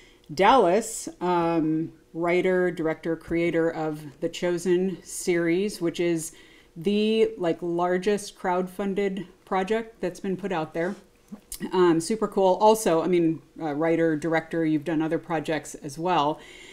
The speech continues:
Um, and Jerry, his dad, known, um, very much known for the Left Behind series. I mean, I think we all can say that, but actually, um, New York Times,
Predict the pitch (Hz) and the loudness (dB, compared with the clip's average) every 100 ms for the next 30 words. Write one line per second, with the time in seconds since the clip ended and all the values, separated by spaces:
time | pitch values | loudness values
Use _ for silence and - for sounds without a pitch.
0 | - - 185 180 170 180 170 208 302 180 | -20 -4 4 6 6 2 2 4 4 4
1 | 196 185 175 190 214 165 185 233 - - | 2 0 0 4 6 4 2 -2 -10 -20
2 | - - 180 190 190 196 202 196 - 175 | -20 -4 2 6 6 4 4 2 2 2
3 | 170 160 - _ - _ _ - - _ | 2 0 -8 _ -20 _ _ -16 -16 _
4 | _ - - - 170 226 233 233 190 170 | _ -20 -20 -14 6 8 10 8 6 4
5 | - 170 160 156 165 175 156 147 151 156 | 2 2 4 4 2 0 -2 0 0 0
6 | - 165 160 151 143 - 127 123 151 160 | -2 -4 0 0 0 -2 -4 -6 -4 -2
7 | 143 143 160 160 156 147 143 160 147 147 | -2 -2 -4 -2 -2 -2 -2 2 2 2
8 | - 156 143 143 131 - 156 175 175 - | 0 0 2 0 -2 -4 -4 -2 -4 0
9 | 170 160 156 156 - 165 147 135 127 135 | 0 2 2 0 -4 -6 -4 -4 -4 -4
10 | 143 - _ _ _ - 196 180 180 165 | -6 -12 _ _ _ -10 -2 0 2 0
11 | - 175 160 160 156 156 | 0 2 4 6 4 2